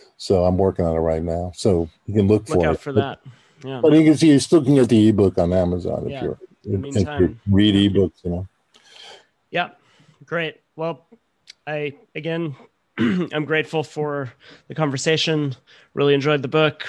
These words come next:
Speaker 2: Recommend it to everybody. And also recommend, as you said, that they, uh, tune in to some of Cooper's old broadcasts, which are highly entertaining. <laughs> And, uh,
Speaker 1: Yes, definitely. There are some really, you know, if, if anybody <laughs> wants to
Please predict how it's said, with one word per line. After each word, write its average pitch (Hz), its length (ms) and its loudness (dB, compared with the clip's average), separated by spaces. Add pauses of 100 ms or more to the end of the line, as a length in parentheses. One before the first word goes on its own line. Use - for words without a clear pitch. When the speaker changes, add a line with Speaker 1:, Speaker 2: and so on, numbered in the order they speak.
(100)
Speaker 2:
Recommend 147 420 -2
it 143 100 -6
to 151 80 -4
everybody. 147 520 0
And 131 300 -4
also 143 280 -2
recommend, 175 460 0
as 139 160 -4
you 143 80 -4
said, 139 320 -4
that 135 160 -10
they, 127 260 -6
uh, 113 320 -8
tune 156 240 -6
in 143 180 -6
to 143 140 -12
some 139 240 -10
of 123 420 -16 (420)
Cooper's 147 420 -8
old 135 220 -8
broadcasts, 139 720 -4
which - 340 -8
are 127 180 -4
highly 131 340 -6
entertaining. 143 720 -6
<laughs> - 80 -12
And, 160 160 -8
uh, 151 120 -8 (360)
Speaker 1:
Yes, 135 200 6
definitely. 131 420 6
There 120 180 6
are 113 60 4
some 143 440 6
really, 131 420 8
you 131 80 6
know, 98 360 4
if, - 280 -12
if 107 120 -2
anybody 139 360 6
<laughs> 120 140 6
wants - 520 0
to 147 200 4